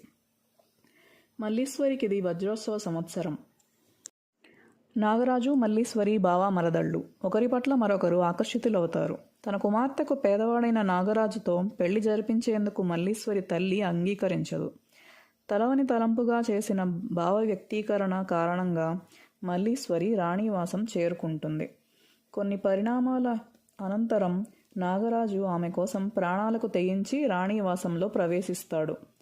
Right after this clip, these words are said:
భటులు ఇద్దరినీ బంధిస్తారు. వారిరువురి అనురాగానికి ముగ్ధుడైన మహారాజు వారిని క్షమిస్తాడు. కథ సుఖాంతమవుతుంది. మల్లీశ్వరి సినిమాను బిఎన్ రెడ్డి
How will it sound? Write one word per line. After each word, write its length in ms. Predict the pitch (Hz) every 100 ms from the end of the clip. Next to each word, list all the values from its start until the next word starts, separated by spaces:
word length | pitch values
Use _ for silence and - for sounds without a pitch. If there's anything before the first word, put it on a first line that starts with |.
| _ _ _ _ -
భటులు 420 | 185 185 269 254
ఇద్దరినీ 480 | 214 175 214 214 240
బంధిస్తారు. 760 | 185 175 190 226 185 156 151 - - _ _ _ _ _ _ _ _ _ _ _ _ _ _ -
వారిరువురి 840 | 208 208 196 196 214 247 269 262 -
అనురాగానికి 800 | 196 214 233 240 233 220 220 202
ముగ్ధుడైన 560 | 185 175 220 214 208
మహారాజు 640 | 185 175 190 214 214 180 196
వారిని 460 | 240 185 180 175
క్షమిస్తాడు. 680 | 180 185 180 - - 156 156 - -
కథ 220 | 190 196 240
సుఖాంతమవుతుంది. 1040 | 190 175 190 196 190 156 - 170 156 - _ _ _ - - _ -
మల్లీశ్వరి 520 | 196 208 269 269 285 277
సినిమాను 680 | 240 208 226 226 185 185
బిఎన్ 380 | 170 180 214 226
రెడ్డి 440 | 185 185 185 185